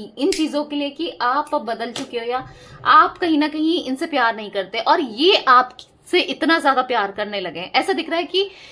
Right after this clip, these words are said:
इनको ऐसा फील हो रहा है कि आपको कोई मतलब नहीं है, आप अपनी लाइफ में आगे बढ़ चुके हो, इनसे कोई मतलब नहीं है और ये कहीं ना कहीं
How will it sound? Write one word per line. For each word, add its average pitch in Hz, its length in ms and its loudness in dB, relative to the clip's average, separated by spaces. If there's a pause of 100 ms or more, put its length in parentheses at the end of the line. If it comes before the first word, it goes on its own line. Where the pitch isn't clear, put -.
(140)
इनको 339 220 6
ऐसा 415 180 6
फील 330 300 2
हो 320 120 2
रहा 269 100 2
है 269 60 -2
कि 311 380 -2
आपको 359 640 6
कोई 330 320 0
मतलब 277 360 2
नहीं 277 200 0
है, 277 160 -2 (100)
आप 294 320 6
अपनी 339 320 0
लाइफ 285 360 2
में 302 100 4
आगे 269 200 0
बढ़ 254 180 0
चुके 269 260 -6
हो, 277 80 2
इनसे 320 360 2
कोई 359 160 0
मतलब 285 340 -2
नहीं 254 100 -4
है 262 60 0
और 294 100 0
ये 294 200 -2
कहीं 330 180 0
ना 285 100 2
कहीं 311 320 -2